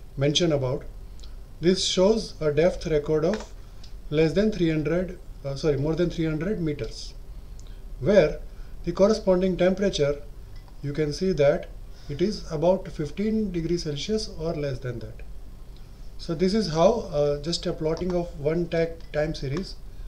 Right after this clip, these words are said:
a portion of that, it looks like. But individual tag or individual data point may not matter much. That is the reason that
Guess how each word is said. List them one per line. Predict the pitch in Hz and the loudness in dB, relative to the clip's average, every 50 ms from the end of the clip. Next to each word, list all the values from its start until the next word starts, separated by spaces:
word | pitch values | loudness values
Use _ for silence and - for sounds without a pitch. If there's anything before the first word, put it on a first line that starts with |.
| - - 135 | -10 -10 -6
a | |
portion | - - 160 170 170 - 180 160 | -2 0 0 0 2 0 0 0
of | 143 127 120 | 0 0 0
that, | 127 147 190 214 - - - - - - - - - - | 0 0 0 -2 -4 -10 -12 -14 -14 -14 -14 -14 -12 -10
it | 147 - | -6 -2
looks | 190 190 180 - - | 0 0 0 0 -2
like. | 135 127 113 - - - - - - - - - - - - - - - - - - - - - - | -6 -6 -6 -6 -8 -10 -12 -12 -12 -12 -12 -12 -12 -12 -12 -12 -12 -12 -12 -12 -12 -14 -14 -2 2
But | 170 175 175 - - - - | 2 2 2 0 -4 -2 0
individual | 175 190 190 208 208 214 185 190 208 208 208 214 214 | 2 4 4 4 2 2 2 4 4 4 4 4 2
tag | - 190 175 175 190 202 196 - - - - | 4 6 8 8 8 8 8 4 -2 -6 -4
or | 165 160 165 170 165 - | 0 2 2 2 2 0
individual | 170 160 170 170 170 175 160 151 170 175 170 170 175 170 - - - - - - - - - - 131 | -2 -2 0 0 0 0 0 2 2 4 4 4 2 0 -4 -6 -12 -12 -12 -12 -10 -12 -10 -2 0
data | 135 160 165 190 180 | 2 4 6 6 6
point | 180 170 160 170 - - - - - - - - - - - - - | 6 4 2 0 0 0 -4 -8 -12 -12 -12 -14 -14 -14 -12 -6 -2
may | 143 151 160 | 0 2 4
not | 170 185 190 185 - | 4 4 4 2 2
matter | 151 151 147 156 143 139 | 2 2 2 2 0 -2
much. | 135 139 - - - - - - - - - - - - - - - - - - - - - - - | -2 -2 -2 -4 -6 -8 -8 -10 -14 -14 -12 -12 -14 -14 -14 -14 -14 -14 -14 -14 -14 -14 -14 -4 -2
That | 156 165 165 220 | 0 2 4 2
is | 214 190 | 4 6
the | 196 185 | 6 6
reason | 208 220 202 214 196 180 | 6 6 6 6 4 6
that | 147 139 160 190 - - | 6 4 4 4 0 -4